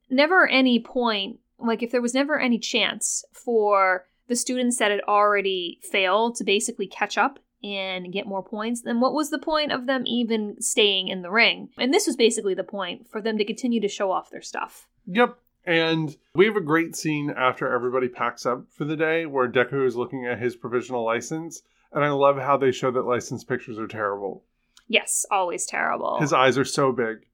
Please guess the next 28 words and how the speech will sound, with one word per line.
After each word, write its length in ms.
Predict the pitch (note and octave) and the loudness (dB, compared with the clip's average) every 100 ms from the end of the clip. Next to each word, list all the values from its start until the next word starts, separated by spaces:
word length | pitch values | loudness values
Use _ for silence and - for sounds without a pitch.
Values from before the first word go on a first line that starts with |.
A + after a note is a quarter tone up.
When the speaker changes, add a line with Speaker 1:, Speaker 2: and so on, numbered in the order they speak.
| _ | _
Speaker 1:
But 180 | C4 B3 | 4 8
Deku 180 | E4 C5+ | 8 10
was 160 | G#4 A#3+ | 10 10
really 280 | C4+ D#4 D4 | 4 2 0
excited 380 | C#4 C4+ A#3+ A3 | 2 4 4 4
about 300 | F#3+ F3+ F#3 | 4 2 2
this. 200 | - G3+ | -6 -6
Like, 180 | - | -8
he 100 | - | -8
sees 520 | G3+ B3+ A#3+ A#3 A3 - _ _ | -8 -6 -6 -6 -8 -12 _ _
this 180 | G#3 G3+ | -8 2
license, 460 | A#3+ B3+ B3+ A3+ - | 4 4 2 -2 -2
he 60 | |
gets 160 | A3 - | -4 -2
all 120 | A3+ A3 | -2 -2
giddy 360 | A3 A#3+ A#3 | 0 0 2
over 220 | A#3 A3+ | 2 0
himself. 640 | A3+ A3 - A3 G#3+ G3+ G3 - | -4 -4 4 6 8 6 2 -8
O-, 300 | G3+ - A3+ | -8 -2 2
Ochako 360 | C4+ B3 B3+ | 4 4 2
kinda 200 | A#3+ G#3+ | 0 -2
surprises 580 | A3+ A3+ A3 G#3+ G#3 G3 | -2 4 8 10 8 -2
him, 320 | A3+ G#3 G3+ | -2 -2 -2
and 100 | F#3+ | -4
he 60 | F#3+ | -4
gets 180 | G3+ A3 | -4 0
all 200 | G#3 G3+ | -2 -2
embarrassed. 680 | G3 F#3 F#3 F#3 F3+ - | -2 0 2 0 -2 -8